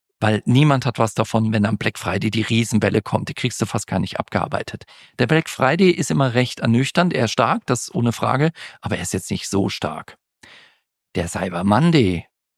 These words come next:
der zieht. Der Cyber Monday ist eigentlich der Tag, der wichtig ist, finde ich.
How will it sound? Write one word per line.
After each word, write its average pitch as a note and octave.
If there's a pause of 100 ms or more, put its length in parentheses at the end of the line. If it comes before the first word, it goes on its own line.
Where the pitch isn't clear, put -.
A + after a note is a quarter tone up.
der -
zieht. - (420)
Der A#2
Cyber C3+
Monday D#3+
ist -
eigentlich B2
der A#2+
Tag, -
der G2+
wichtig -
ist, -
finde -
ich. -